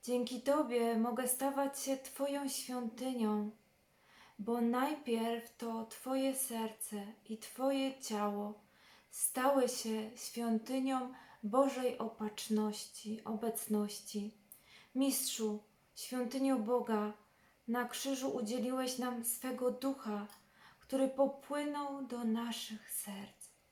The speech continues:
czyniąc nas świątyniami Bożej obecności w świecie. Mistrz. Tak, woda życia wypłynęła ze świątyni mojego najświętszego serca. Ona rozlewa się na cały świat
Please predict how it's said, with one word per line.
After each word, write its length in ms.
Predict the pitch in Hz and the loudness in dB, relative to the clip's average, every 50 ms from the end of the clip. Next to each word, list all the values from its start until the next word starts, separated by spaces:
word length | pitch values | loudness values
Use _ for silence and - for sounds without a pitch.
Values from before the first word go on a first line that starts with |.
| _ _ - - _ _ | _ _ -20 -20 _ _
czyniąc 480 | - - 277 285 294 294 277 269 269 - | -6 -4 -2 -2 0 0 0 0 0 0
nas 240 | 254 254 254 254 247 - - - - - - - | 0 0 0 -2 -2 -8 -12 -16 -20 -16 -8 -4
świątyniami 1000 | - - - 247 254 254 240 220 - 247 233 226 240 254 262 262 254 254 247 226 | -4 -4 -2 0 0 0 0 0 0 0 0 2 2 4 2 2 2 0 0 -2
Bożej 480 | 208 226 233 233 226 214 233 233 233 | 0 0 0 0 0 0 0 -2 -2
obecności 800 | - 214 196 214 220 220 - - 214 220 220 214 - - - 214 | -2 -2 -2 -2 -2 -2 0 0 2 2 2 2 -2 -6 -8 -8
w 40 | 208 | -8
świecie. 640 | - - - - 214 202 202 - - - 214 208 220 - _ _ _ _ _ _ _ _ _ _ _ _ _ _ _ - - - | -8 -8 -6 -4 -4 -4 -4 -6 -10 -10 -8 -10 -10 -14 _ _ _ _ _ _ _ _ _ _ _ _ _ _ _ -20 -6 0
Mistrz. 680 | - 214 220 214 214 208 - - - - - - - - - _ _ _ _ _ _ _ - - - _ _ _ | 2 4 6 6 4 2 0 -6 -8 -8 -8 -10 -12 -16 -20 _ _ _ _ _ _ _ -20 -20 -20 _ _ _
Tak, 400 | - 302 330 294 240 226 - - - - - - - | 6 8 10 10 10 8 4 -2 -8 -16 -20 -14 -6
woda 360 | 220 214 254 254 214 277 277 | -2 0 4 8 8 8 8
życia 440 | 262 226 294 339 - - 262 233 220 | 8 6 4 0 2 4 4 6 6
wypłynęła 760 | 202 254 254 254 - - 262 269 254 254 262 285 302 302 311 294 | 6 4 2 0 0 0 2 2 4 4 4 6 8 8 8 6
ze 140 | 277 285 - | 6 2 -2
świątyni 600 | - - 269 285 277 269 - 302 294 294 294 269 | -2 -2 -2 0 0 0 0 -2 -2 -2 0 0
mojego 380 | 269 277 285 294 285 285 285 | 2 2 2 2 0 0 0
najświętszego 920 | 269 269 277 285 277 285 - - 285 294 269 - - - 311 311 277 311 311 | 0 0 0 0 0 -2 -2 -4 -4 -4 -2 -2 0 0 0 2 2 2 4
serca. 640 | 311 - - 277 220 220 - - - 220 208 202 214 - - _ _ _ _ _ _ - - - - - | 4 4 4 4 2 0 0 -2 0 0 0 -2 -4 -8 -14 _ _ _ _ _ _ -20 -20 -20 -10 -2
Ona 300 | - - 269 269 277 285 | 2 4 6 8 8 8
rozlewa 560 | 277 269 269 220 233 254 285 311 311 277 294 285 | 8 8 8 6 6 6 6 6 8 8 6 6
się 220 | 285 - 285 277 | 4 2 0 0
na 120 | 277 285 277 - - | 0 0 0 0 0
cały 380 | - - 311 302 311 320 359 349 | 4 6 6 8 6 6 4 2
świat 560 | - - - - 254 214 208 214 - - | 0 -2 0 0 0 0 0 -2 -4 -8